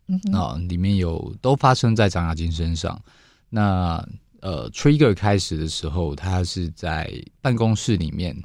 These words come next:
Speaker 2: 被一个算是猪哥，<laughs>
Speaker 1: 嗯哼。
Speaker 2: 一个同事啊，吼，很爱上下其手的一个同事，爱，爱偷摸豆腐的这个同事，吼，然后被摸了。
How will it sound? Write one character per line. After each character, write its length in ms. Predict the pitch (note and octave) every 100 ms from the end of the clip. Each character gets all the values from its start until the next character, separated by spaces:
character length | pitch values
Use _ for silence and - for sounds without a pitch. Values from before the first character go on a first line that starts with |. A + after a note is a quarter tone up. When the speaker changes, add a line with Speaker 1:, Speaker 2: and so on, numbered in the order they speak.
| -
Speaker 2:
被 140 | F#2 E2
一 160 | D#2
个 320 | D#2+ E2+ D2 -
算 240 | - F#2+
是 380 | F2+ F#2+ E2 C#2+
猪 180 | - B2+
哥， 300 | B2 B2+ B2 -
<laughs> 140 | E3 D3+
Speaker 1:
嗯 120 | C3
哼。 540 | - D#3+ E3 D#3+ A#3 G#3
Speaker 2:
一 60 | B2
个 120 | B2+
同 280 | A2+ G2 G2
事 220 | - A2
啊， 180 | E2+ E2
吼， 180 | F#2
很 160 | E2+ F2+
爱 140 | F#2+
上 180 | G#2+ G#2
下 160 | G2+ F#2+
其 200 | - E2+
手 200 | E2 D#2+
的 60 |
一 60 | D#2+
个 100 | E2+
同 200 | E2 D#2+
事， 200 | D#2+ F2
爱， 260 | - F#2 F2+
爱 160 | F#2
偷 240 | F2+ F#2 F2+
摸 340 | F2+ F#2+ F#2+
豆 220 | F#2 G#2+
腐 180 | E2 -
的 100 | -
这 120 | - D2+
个 300 | A1+ - -
同 180 | F2 E2+
事， 220 | - E2+ D#2
吼， 180 | E2 D#2
然 100 | E2
后 260 | E2+ F#2+ F2 - -
被 100 | G#2
摸 260 | G2 G2
了。 160 | G2